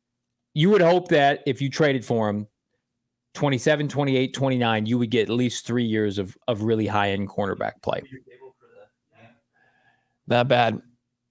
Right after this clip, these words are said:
Speaker 2: No, I, I don't think that that's the, you know, th-, that's, those, those are great numbers, but at the same time, and, you know, you, the contract numbers are, are the ones that are gonna be at, at play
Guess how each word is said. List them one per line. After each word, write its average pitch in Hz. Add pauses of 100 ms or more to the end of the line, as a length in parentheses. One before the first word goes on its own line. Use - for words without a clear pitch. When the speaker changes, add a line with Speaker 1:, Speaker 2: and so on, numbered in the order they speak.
Speaker 2:
No, 104 (200)
I, 127
I 139
don't 147
think 139
that 120
that's 123
the, 113 (680)
you -
know, - (320)
th-, -
that's, 135
those, 139
those 135
are 123 (680)
great 156
numbers, 147 (220)
but 127
at 120
the 131
same 123
time, 120
and, 110
you 123
know, 104
you, 123
the -
contract 127
numbers 120
are, 113
are 117
the 113
ones 117
that 113
are 110
gonna 113
be 110
at, 107 (240)
at 117
play 120